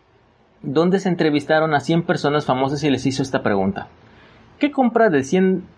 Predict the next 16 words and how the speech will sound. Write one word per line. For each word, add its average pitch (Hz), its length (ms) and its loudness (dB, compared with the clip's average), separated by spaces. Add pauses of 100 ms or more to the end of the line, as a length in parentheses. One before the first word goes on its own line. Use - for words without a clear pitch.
(140)
dólares 151 500 2
o 151 60 0
menos 135 420 0 (100)
que 147 100 0
ha - 20 2
impactado 147 480 0
más 143 160 0
positivamente 135 720 0
en 135 120 -2
tu 226 120 -2
vida 190 220 2
en 180 60 2
los 147 140 -2
últimos 160 340 0
seis 127 220 0
meses? 107 420 -6